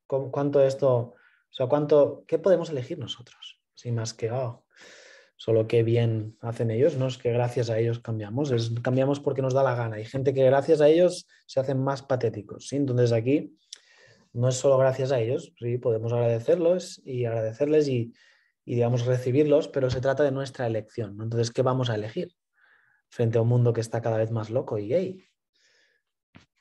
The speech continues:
esto es tal vez solo el aperitivo, pero no el aperitivo de todo lo dramático, sino el aperitivo también de lo que podemos crear. Sí, entonces, si nosotros, eh, damos, dejamos en manos de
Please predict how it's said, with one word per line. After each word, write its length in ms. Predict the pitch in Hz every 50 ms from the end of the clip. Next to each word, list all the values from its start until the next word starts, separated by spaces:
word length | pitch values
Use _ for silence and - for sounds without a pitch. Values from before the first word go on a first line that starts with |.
| _ _ _ -
esto 320 | 143 - 117 117 - 131
es 120 | 127 123 123
tal 180 | - 117 113
vez 180 | 117 127 131 127
solo 360 | - 139 127 131 135 131 123
el 100 | 117 117
aperitivo, 760 | 113 110 117 110 113 113 - 185 180 131 139 185 - - _ _ - - _ _ _ _ _ _ _ _ _ _ _ _ _
pero 160 | - 127 127 131
no 140 | 143 156
el 40 | 170
aperitivo 480 | 175 170 170 170 156 151 170 175 175 156
de 100 | 139 131
todo 280 | 123 - 135 139 143 139
lo 200 | 135 127 120 117
dramático, 480 | 113 113 113 135 143 143 131 123 123
sino 260 | 120 127 123 127 127 123
el 360 | 117 - - - 135 131 131
aperitivo 460 | 127 123 135 131 127 127 143 147 151
también 300 | 147 139 123 127 135 143
de 200 | 139 127 120 117
lo 120 | 117 117 117
que 100 | 117 110
podemos 340 | 113 120 127 139 143 139 -
crear. 260 | 113 110 107 - _ _ _ _ _ _ _ _ - - _ _ _ _ _ _
Sí, 100 | - 139
entonces, 340 | 139 139 143 143 139 139 -
si 100 | - 139
nosotros, 840 | 139 135 131 - 160 156 156 160 175 180 175 180 - - - _ _ _ _ _ _ _ _ _ _ _ _ _ -
eh, 320 | 135 135 135 135 135 127
damos, 640 | 131 135 135 135 143 151 156 160 151 156 - - - -
dejamos 520 | 165 135 127 131 131 - 143 151 165 165
en 160 | 170 151 139 131
manos 300 | 131 135 147 156 151 139
de 240 | 131 120 120 -